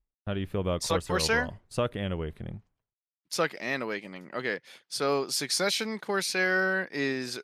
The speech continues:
Speaker 2: really strong. Um, it's pretty, I, <sighs> I don't know how to feel about Suck Corsair because it has a lot of really powerful shit about it, but then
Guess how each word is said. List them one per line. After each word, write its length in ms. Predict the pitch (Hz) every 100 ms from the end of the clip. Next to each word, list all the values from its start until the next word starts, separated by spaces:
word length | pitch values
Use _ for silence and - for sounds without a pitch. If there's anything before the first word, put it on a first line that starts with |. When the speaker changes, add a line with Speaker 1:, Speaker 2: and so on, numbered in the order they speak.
| -
Speaker 2:
really 400 | 110 123 165 175
strong. 480 | - 165 190 220 202 _ _ _ -
Um, 760 | 127 131 127 123 120 113 107 - _ _ _ -
it's 440 | 139 - - - 151 _ _ -
pretty, 460 | - 208 254 208 _ _ _ _ _ _ _ - - _ -
I, 140 | 165 - _ -
<sighs> 340 | - - -
I 80 | 165
don't 120 | 240
know 140 | 320 302
how 220 | 160 165
to 80 | 151
feel 260 | - 135 123
about 300 | 110 107 - _
Suck 300 | - - 127 -
Corsair 420 | - 117 117 107
because 440 | 110 120 139 123 - - - - _ -
it 100 | 160
has 220 | 220 277
a 60 | 269
lot 360 | 135 143 175
of 240 | 117 104 110
really 300 | 135 185 147
powerful 540 | - 120 143 - 165
shit 240 | - 185
about 260 | 185 185 196
it, 160 | 202 - - - -
but 160 | 160
then 420 | - 190 190 180